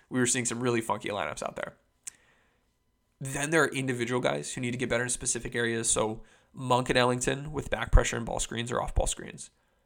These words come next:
Monk and Nunn with those peel, peel back switches in ball screens and off ball screens and getting a body into the big.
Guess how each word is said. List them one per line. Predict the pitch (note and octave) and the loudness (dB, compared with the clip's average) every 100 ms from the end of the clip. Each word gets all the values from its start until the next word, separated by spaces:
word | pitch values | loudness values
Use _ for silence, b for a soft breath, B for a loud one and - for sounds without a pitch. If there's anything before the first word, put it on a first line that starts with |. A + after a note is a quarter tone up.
| _ | _
Monk | - B2+ B2 A#2+ | -4 0 0 0
and | A2+ B2+ | -4 0
Nunn | D#3+ C3 B2 - | 2 2 -2 -6
with | B2+ A#2+ | -6 -6
those | A#2+ | -6
peel, | - F3 E3 | 2 2 4
peel | - F#3+ F#3 | 4 6 6
back | B2+ | 2
switches | - A2 C3 C3 - - | 2 2 0 -4 -6 -4
in | B2+ A#2+ | -6 -2
ball | A#2 A#2 | -2 0
screens | - A#2+ A#2 A#2 | -2 -2 -4 0
and | |
off | A2+ A2+ | 0 6
ball | B2 | 6
screens | - A#2+ A2+ | 4 -2 -4
and | A#2 | -6
getting | A#2 - | -8 -6
a | |
body | - A2+ A#2 A2 | 2 4 4 2
into | G#2+ - | -4 -6
the | |
big. | - B2 C3+ | 0 0 0